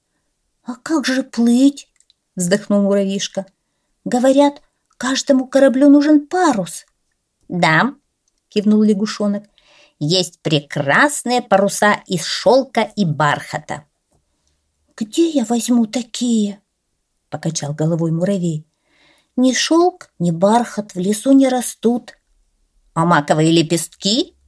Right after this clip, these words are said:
улыбнулся лягушонок. «Это же самый лучший бархат, ибо он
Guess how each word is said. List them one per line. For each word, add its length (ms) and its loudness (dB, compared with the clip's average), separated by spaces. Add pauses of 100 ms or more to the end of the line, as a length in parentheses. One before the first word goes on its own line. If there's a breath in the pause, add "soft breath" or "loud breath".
(280)
улыбнулся 560 -2
лягушонок. 600 -4 (480)
«Это 320 0
же 200 0
самый 640 0
лучший 480 -2
бархат, 800 0 (320)
ибо 240 2
он 340 2